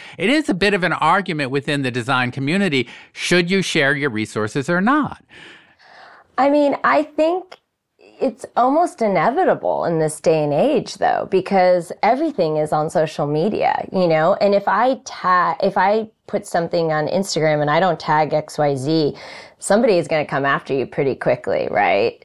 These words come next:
Speaker 2: To,
Speaker 1: Right.
Speaker 2: to acknowledge that. But, I mean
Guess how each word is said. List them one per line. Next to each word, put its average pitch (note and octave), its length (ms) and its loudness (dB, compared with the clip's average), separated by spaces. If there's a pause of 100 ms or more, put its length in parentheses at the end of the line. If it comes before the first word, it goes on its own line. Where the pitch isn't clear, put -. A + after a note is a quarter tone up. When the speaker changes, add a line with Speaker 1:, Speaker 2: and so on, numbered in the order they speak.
Speaker 2:
To, F3 140 2
Speaker 1:
Right. - 220 0
Speaker 2:
to E3 300 2
acknowledge D#3 720 0
that. - 400 -4 (420)
But, A3+ 340 2
I C4+ 140 0
mean D#4 220 -2